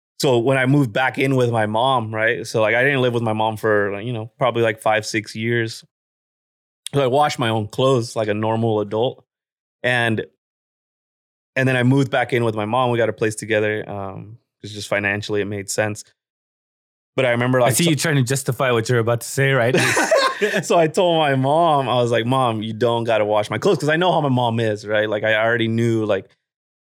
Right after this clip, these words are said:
Speaker 1: my mom would wash my clothes even if I didn't ask her, right? So
Speaker 2: You're, you're the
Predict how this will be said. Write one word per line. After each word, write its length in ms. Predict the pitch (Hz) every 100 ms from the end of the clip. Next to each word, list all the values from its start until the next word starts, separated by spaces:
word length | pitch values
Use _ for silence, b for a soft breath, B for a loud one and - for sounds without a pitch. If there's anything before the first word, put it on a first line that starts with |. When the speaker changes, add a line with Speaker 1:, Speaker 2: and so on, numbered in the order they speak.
| _
Speaker 1:
my 240 | 117 120 117
mom 540 | 120 120 113 110 98 -
would 140 | 117
wash 400 | 113 117 113 110
my 100 | 107
clothes 720 | 104 - 117 110 104 101 - - _ -
even 220 | 143 131
if 80 | 113
I 80 | 113
didn't 180 | 110 104
ask 320 | 104 107 -
her, 80 | 78
right? 240 | 101 107
So 100 | 113 -
Speaker 2:
You're, 140 | 208
you're 280 | 156 143 165
the 340 | 175 170 143